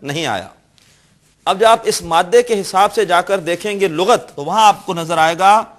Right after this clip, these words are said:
कि इसका बाब लिखा हुआ होगा, इसके साथ ब्रैकेट में लिखा होगा फा, यानी इसका बाब फतहा है, बाब फतहा।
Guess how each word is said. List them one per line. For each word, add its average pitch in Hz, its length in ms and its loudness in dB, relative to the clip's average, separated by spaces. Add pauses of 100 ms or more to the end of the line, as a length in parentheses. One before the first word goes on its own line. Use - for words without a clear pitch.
(240)
कि 160 100 -10
इसका 170 300 -10
बाब 156 300 2
लिखा 165 260 -8
हुआ 165 180 -4
होगा, 175 640 0 (420)
इसके 165 240 -12
साथ 175 260 2
ब्रैकेट 165 340 -4
में 170 120 -10
लिखा 165 280 -4
होगा 165 300 -4
फा, - 580 -2 (1000)
यानी 160 220 -6
इसका 170 260 -8
बाब 165 260 0
फतहा 165 500 -2
है, 95 140 -18 (2500)
बाब 143 240 0
फतहा। 160 540 -4